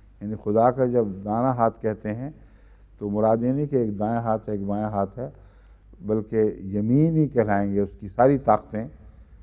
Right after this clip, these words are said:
यमीन ही कहलाएंगी। बस खुदा ने उससे आदम को पैदा किया,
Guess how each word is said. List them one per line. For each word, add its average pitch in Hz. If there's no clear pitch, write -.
यमीन 123
ही 131
कहलाएंगी। 82
बस -
खुदा 117
ने 147
उससे 139
आदम 123
को 131
पैदा 98
किया, 92